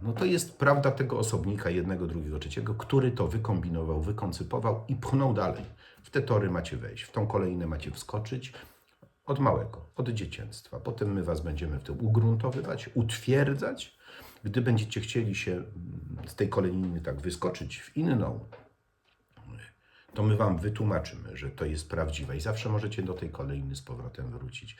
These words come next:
My was tam przyjmiemy na to łono z pow-, z powrotem i będziecie trwać do, do skończenia świata. No, takie miałem po-, takie miałem pojęcie kiedyś. Potem się to oczywiście zmieniło, ewoluowało. I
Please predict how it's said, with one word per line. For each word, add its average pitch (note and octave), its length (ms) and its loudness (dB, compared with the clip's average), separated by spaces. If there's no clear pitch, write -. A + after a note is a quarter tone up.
My G#2+ 100 4
was G#2 180 4
tam D#2+ 140 -2
przyjmiemy D2 500 -2
na C2+ 100 -4
to C2+ 120 -10
łono C2 320 -6
z - 120 -12
pow-, - 240 -8
z - 60 -14
powrotem C#2+ 520 -6
i C2+ 60 -4
będziecie C2+ 420 -6
trwać - 480 -6
do, D#2 220 -6
do - 60 -14
skończenia A#2+ 500 -10
świata. - 300 -14
No, A#2+ 260 2
takie D#3 340 6
miałem C3+ 440 8
po-, A#2+ 680 6
takie - 220 -4
miałem A#2 300 2
pojęcie G#2+ 540 2
kiedyś. - 460 -8
Potem C#3+ 240 -2
się - 120 0
to G#2 160 0
oczywiście D2+ 420 -4
zmieniło, C#2+ 580 -2
ewoluowało. B1+ 880 -8
I F#2 220 -4